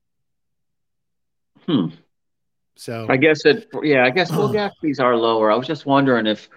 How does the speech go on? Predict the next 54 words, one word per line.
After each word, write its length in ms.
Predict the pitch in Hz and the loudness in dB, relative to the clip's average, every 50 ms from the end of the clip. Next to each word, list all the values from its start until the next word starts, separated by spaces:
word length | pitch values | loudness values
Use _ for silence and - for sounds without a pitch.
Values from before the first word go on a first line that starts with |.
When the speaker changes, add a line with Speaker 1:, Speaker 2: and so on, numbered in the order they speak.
| - _ _ _ _ _ _ _ _ _ _ _ _ _ _ _ _ _ _ _ _ _ - | -20 _ _ _ _ _ _ _ _ _ _ _ _ _ _ _ _ _ _ _ _ _ 0
Speaker 1:
you 100 | 143 139 | 2 4
know, 120 | 127 120 | 4 4
'cause 160 | 120 - 147 143 | 4 4 4 4
I 140 | 160 185 220 | 4 6 6
was 180 | 226 190 160 | 4 4 4
always, 240 | 160 139 131 131 123 | 4 6 6 6 4
when 100 | 143 139 | 2 -2
we 60 | 151 | -2
were 60 | 190 202 | 0 0
doing 180 | 202 202 170 151 | 2 2 4 4
all 100 | 139 135 | 4 4
that 100 | 120 - | 2 2
stuff 220 | - - 127 - 123 | 0 -4 -2 -2 -2
on 120 | 117 117 | -4 0
Doki 300 | 120 117 110 107 - - | 0 0 0 0 -4 -6
Doki 400 | - 139 143 147 147 147 123 107 | 0 2 2 2 2 0 0 2
over 240 | 107 104 95 - 104 | 4 4 4 4 2
on 160 | 98 92 80 - | 0 0 -2 -2
eth 280 | 120 139 135 113 - - | -2 0 0 -2 -2 -8
before 340 | - - - 123 127 135 | -16 -12 -4 -2 0 2
they 300 | 127 117 107 98 95 - _ _ _ _ _ _ _ _ | 2 4 2 2 0 -4 _ _ _ _ _ _ _ _
migrated 560 | - 92 104 104 101 95 - 107 95 87 85 - | -4 0 2 2 2 2 2 0 0 0 -2 -6
or 260 | - 107 98 90 - - _ - | -2 -2 -2 -2 -4 -8 _ -4
opened 240 | 107 104 - 110 107 | -4 -4 -2 -2 -2
up 80 | 95 | -2
the 80 | - - | -4 -4
Polygon 480 | - 107 117 123 131 120 107 92 90 87 | 0 4 4 4 4 2 0 -2 -4 -4
side, 380 | - - 92 92 90 90 87 - _ _ _ _ _ _ _ _ _ _ _ _ _ _ _ _ _ - | -2 0 2 2 2 0 -2 -6 _ _ _ _ _ _ _ _ _ _ _ _ _ _ _ _ _ -4
God, 160 | - - 156 | -2 0 2
I 60 | 143 | 2
remember 260 | 143 127 143 151 151 143 | 2 2 2 2 2 0
just 180 | 143 139 - | 0 -2 -2
getting 380 | - 143 120 110 104 98 92 82 | -2 -2 -2 -2 -4 -8 -12 -10
gashed 580 | 82 117 120 135 175 175 139 101 90 - - | -4 -2 0 2 2 2 0 -2 -2 -4 -6
on 140 | - 92 95 | -6 -6 -6
fees. 400 | 92 - - 170 240 262 - - | -6 -4 -4 -2 0 0 -2 -2
And 100 | 120 104 | -2 -2
it 40 | 104 | 2
really 220 | 123 170 202 196 | 4 4 4 4
became 440 | 170 160 156 - - 165 143 139 131 | 4 2 -4 -6 -4 -4 -4 -2 -2
a 100 | 123 117 | -2 -4
thing 300 | - - - 156 165 160 | -4 -2 -2 -2 0 0
where 100 | 147 135 | 2 2
you 120 | 127 120 120 | 2 4 4
were 120 | 120 113 | 2 2
like, 240 | 110 110 107 107 117 | 2 2 0 0 0
"Oh, 100 | 135 139 | 0 0
do 80 | 127 | 2
I 60 | 139 131 | 2 2
really 240 | 127 131 143 160 | 4 4 4 2
wanna 200 | 170 185 185 185 185 | 2 0 -2 -2 0
do 140 | 190 190 190 | 2 2 2
this?" 220 | 190 196 196 - - | 2 0 0 0 2
Or, 240 | 131 123 123 120 | 2 2 2 0